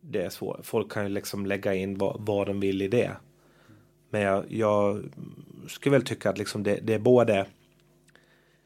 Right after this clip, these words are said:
eh, står för liksom stalinism och vidrigheter så, men det står också för en, en ganska cool design som är liksom lite klyschig och, och kitsch så.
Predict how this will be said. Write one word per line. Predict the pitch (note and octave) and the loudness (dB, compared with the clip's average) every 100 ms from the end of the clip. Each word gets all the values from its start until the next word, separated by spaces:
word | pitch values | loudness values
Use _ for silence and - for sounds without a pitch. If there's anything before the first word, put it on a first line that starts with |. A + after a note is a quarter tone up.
| _ _ _ _ - - | _ _ _ _ -20 -16
eh, | - - G1+ A1+ G1+ G1+ - - - _ _ _ _ F#2 _ | -14 -14 -16 -20 -20 -20 -20 -20 -20 _ _ _ _ -20 _
står | - B2 A2 | -6 -2 -2
för | - | -2
liksom | G#2 G2+ | -6 -6
stalinism | F#2+ - G2 G2+ G2+ - G2 F#2 | -8 -4 -4 -2 -4 -6 -6 -6
och | F#2 | -4
vidrigheter | G2+ G2 G2+ F#2+ F2 G2+ | -4 -4 -4 -6 -6 -8
så, | - G2 G2 | -2 -2 -2
men | - G2+ | -4 -6
det | |
står | - G#2 | -2 2
också | G2+ - G2+ | 2 0 -4
för | - G2 | -2 0
en, | F#2+ F#2 | 0 -4
en | - G#2+ | -6 -4
ganska | G2 - G2 F#2 F#2 - _ _ _ _ _ _ _ - - - | -2 -2 0 -2 -4 -18 _ _ _ _ _ _ _ -20 -20 -8
cool | - A2 G2+ G#2 | -2 0 0 -2
design | A2 G2+ A#2 G#2+ F2+ F#2 F2+ _ | -4 -2 0 0 0 -4 -8 _
som | - G2 | -6 -4
är | F2+ | -2
liksom | F#2+ - | -4 -4
lite | F#2+ F#2+ - F2+ G2+ A2+ - - - - | -4 -4 -2 -2 -2 -6 -14 -20 -20 -8
klyschig | - G2+ - G2 F2 | 0 2 2 0 2
och, | F#2 F#2+ | 2 0
och | F#2+ - | -2 -2
kitsch | - - - - - | -2 -2 -2 -2 -4
så. | - - - | -6 -6 -6